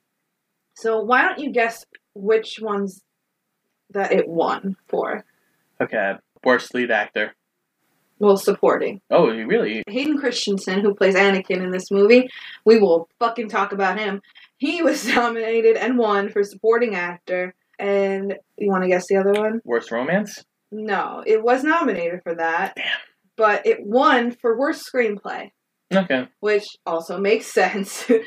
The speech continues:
Speaker 1: we'll get to the fucking writing in this. The other nominees that it had were Worst Picture,
Speaker 2: Mm-hmm.
Speaker 1: Worst Remake s-, slash Sequel,
Speaker 2: Yeah.
Speaker 1: Worst Director,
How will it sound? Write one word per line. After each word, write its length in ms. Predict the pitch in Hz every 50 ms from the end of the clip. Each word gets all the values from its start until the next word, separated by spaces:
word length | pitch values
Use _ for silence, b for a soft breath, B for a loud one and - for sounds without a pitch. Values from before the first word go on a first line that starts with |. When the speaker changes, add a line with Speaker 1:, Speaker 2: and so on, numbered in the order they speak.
| B B B - 185 -
Speaker 1:
we'll 140 | - 190 185
get 200 | - 190 185 185
to 100 | - 202
the 180 | 180 170 175 175 - _ _ _ _
fucking 360 | 480 453 427 - - 311 302 294
writing 400 | 269 262 247 240 226 220 214 208
in 120 | 208 208
this. 600 | 202 196 269 277 269 - - - - - - - - _ _ _ _ _ _ _ _ _ _
The 100 | 254 254
other 180 | 262 277 302 285
nominees 600 | 277 262 262 262 254 247 240 240 240 240 240 240
that 220 | 233 226 226 - 220
it 100 | 208 196
had 420 | - 208 202 196 196 202 202 202
were 340 | 190 208 196 202 196 185 - 196
Worst 280 | 208 226 269 269 -
Picture, 480 | - 196 190 - - - 226 - - - _ _ _ _ 131
Speaker 2:
Mm-hmm. 200 | 117 113 123 127 - _ - _
Speaker 1:
Worst 340 | - 208 220 269 247 - -
Remake 460 | 208 202 226 233 233 226 220 220 220
s-, 160 | - - - - _ _ _ _ -
slash 320 | - 220 208 202 202 - -
Sequel, 600 | - 247 220 208 - 196 190 190 208 254 262 -
Speaker 2:
Yeah. 300 | 135 127 117 113 110 117 - _ - - _ _ _ _ _ _
Speaker 1:
Worst 280 | 208 214 208 214 - -
Director, 600 | 202 202 226 262 269 - - 285 277 277 277